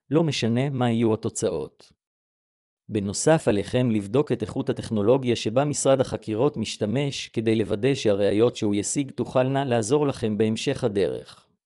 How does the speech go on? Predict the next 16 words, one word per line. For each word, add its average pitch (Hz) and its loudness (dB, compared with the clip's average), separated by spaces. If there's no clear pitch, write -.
לסיכום, 95 -4
בגידה 107 2
במערכת 110 0
יחסים 120 -2
היא 107 0
אירוע 120 2
קשה, 90 -6
אולם 110 0
במידה 104 2
והוא 113 2
מתרחש 110 0
חשוב 139 -2
לדעת 117 2
כיצד 123 -2
לתפקד 117 -2
נכון. 92 -8